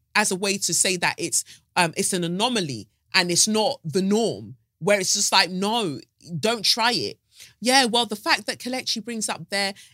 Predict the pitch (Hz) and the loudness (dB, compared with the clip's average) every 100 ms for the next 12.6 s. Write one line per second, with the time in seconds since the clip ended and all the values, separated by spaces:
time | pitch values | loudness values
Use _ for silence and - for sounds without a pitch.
0 | _ 240 277 269 - 202 175 196 226 220 | _ -4 -2 -2 -4 -4 -4 -6 -6 -4
1 | 175 170 - 202 165 233 226 269 208 208 | -4 -6 -6 -6 0 2 2 0 -4 -4
2 | 196 - 233 - 196 175 147 175 151 185 | -2 -2 -4 -8 -6 -4 -4 -4 -6 -6
3 | 165 - 208 - - 214 196 196 - 220 | -4 -4 -2 -2 -2 -2 -4 -4 -6 -4
4 | - - - - - 220 - 330 - 392 | -2 -4 -6 -6 0 2 2 2 0 0
5 | 381 277 269 - 202 - - - 175 143 | 6 6 6 2 0 0 0 2 0 -2
6 | - - 202 320 349 - 330 233 196 - | -6 0 2 2 0 -4 -2 0 0 0
7 | 185 - 247 311 285 220 185 180 254 - | 0 0 2 2 0 0 -2 -2 0 0
8 | 214 190 180 - - 190 - 277 240 143 | 0 0 -2 -2 -6 -6 0 0 2 -2
9 | - - 202 156 240 262 214 196 - - | -6 -2 -2 0 -2 -2 -4 -4 -6 0
10 | 196 175 185 185 - 269 247 247 254 - | 2 4 2 4 2 0 -4 -4 -4 -4
11 | 233 170 131 104 - - _ _ _ - | -4 -2 -4 -8 -18 -20 _ _ _ -10
12 | 170 - 392 466 494 220 | -4 6 8 8 4 -4